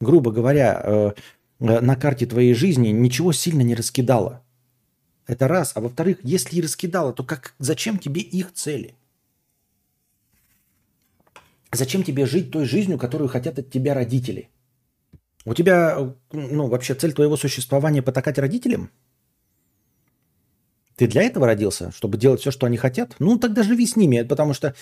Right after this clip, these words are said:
а, скорее всего, в, в самой, м, конкретной, в самой последней, а, раковой стадии они, скорее всего, хотят, чтобы ты жил с ними до конца жизни и утирал им жопку. Я правильно понимаю? Ну, так и живи с ними. Если ты не живёшь с ними,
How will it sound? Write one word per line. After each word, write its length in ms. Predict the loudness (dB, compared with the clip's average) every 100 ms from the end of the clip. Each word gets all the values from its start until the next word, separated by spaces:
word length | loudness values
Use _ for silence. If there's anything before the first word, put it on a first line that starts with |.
| -20 -20 _
а, 320 | -2 -2 -2
скорее 340 | -2 0 0 0
всего, 400 | -2 0 2 2
в, 60 | -4 -16 -4
в 40 |
самой, 360 | 0 2 0 -2 -8
м, 200 | -6 -4
конкретной, 680 | -2 -4 0 0 0 -4 -6 _ _ _ _ _ _ _ _ _ _ _ _
в 40 |
самой 220 | -2 0 2
последней, 760 | 0 0 2 2 2 -2 -4 _ _ _ _
а, 300 | -6 -2 0
раковой 360 | 2 2 2 0
стадии 320 | -2 -4 -2
они, 140 | -2 0
скорее 260 | 0 0
всего, 220 | 2 0
хотят, 240 | 0 0 -2
чтобы 240 | -2 -4
ты 160 | 0 0
жил 200 | 2 0
с 140 | 0
ними 160 | 0 0
до 100 | 0
конца 300 | -2 -2 0
жизни 280 | 0 0 0
и 40 |
утирал 340 | 0 0 2 0
им 100 | 0
жопку. 320 | -2 -2 -4
Я 80 | -2
правильно 280 | 0 0 -2
понимаю? 360 | -4 -4 -6 -12 _ _ _ _ _
Ну, 80 | -4
так 180 | -2 2
и 40 |
живи 220 | 2 2 0
с 120 | -2
ними. 200 | -2 -2
Если 280 | -4 -4 -4
ты 80 |
не 120 | -2 -2
живёшь 300 | 0 -2 -4
с 40 |
ними, 240 | -4 -4